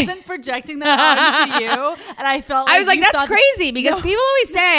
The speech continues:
Speaker 2: have orphan vibes,
Speaker 1: <laughs> No.
Speaker 2: but
Speaker 1: No, I was joking that, like, you
Speaker 2: I
Speaker 1: was not saying that about
Speaker 2: I haven't
Speaker 1: me.
Speaker 2: had enough coffee. I can't even get your jokes.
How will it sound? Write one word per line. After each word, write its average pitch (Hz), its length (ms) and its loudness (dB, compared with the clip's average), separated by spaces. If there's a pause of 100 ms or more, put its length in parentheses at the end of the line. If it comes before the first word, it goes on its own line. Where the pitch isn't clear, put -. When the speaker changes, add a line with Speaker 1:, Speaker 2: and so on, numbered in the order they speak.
Speaker 2:
have 240 120 2
orphan 202 400 -6
vibes, 190 440 -6
Speaker 1:
<laughs> 370 40 -10
No. 302 120 -2
Speaker 2:
but 226 460 -8 (240)
Speaker 1:
No, 285 220 -10
I 226 140 -8
was 247 180 -18
joking 247 340 -12
that, 226 200 -10
like, 196 320 -12
you 208 200 -16
Speaker 2:
I 220 540 0
Speaker 1:
was 226 160 -10
not 214 240 -8
saying 180 200 -14
that 170 100 -20
about 170 120 -10
Speaker 2:
I 208 100 4
haven't 220 160 0
Speaker 1:
me. - 20 -2
Speaker 2:
had 202 80 0
enough 190 200 -4
coffee. 120 520 -10
I 190 100 -6
can't 180 260 -6
even 180 200 -4
get 160 340 -8
your 175 140 -6
jokes. 151 400 -10